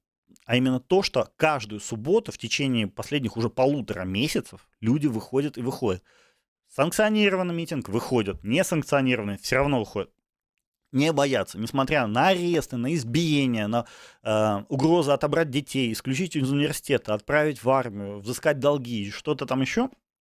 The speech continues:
Несмотря на это все, люди выходят, выходят и не боятся, да. Сформировались серьезные низовые,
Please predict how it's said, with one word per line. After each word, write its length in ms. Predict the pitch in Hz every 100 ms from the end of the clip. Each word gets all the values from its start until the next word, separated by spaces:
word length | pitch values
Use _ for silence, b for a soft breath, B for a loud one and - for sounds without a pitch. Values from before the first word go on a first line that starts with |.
| _ _ _
Несмотря 520 | 127 131 143 143 139 110
на 100 | 110
это 140 | 113
все, 280 | - 196 208 B B 131
люди 180 | 143
выходят, 480 | 123 127 175 185 147
выходят 340 | 117 - 160 -
и 60 | 135
не 240 | 123 135
боятся, 720 | 127 127 123 98 85 - -
да. 260 | 104 127 160 B B B
Сформировались 1040 | - - - 135 135 143 175 190 165 - -
серьезные 720 | - 135 123 165 202 135 107
низовые, 720 | 117 117 127 120 175 151 104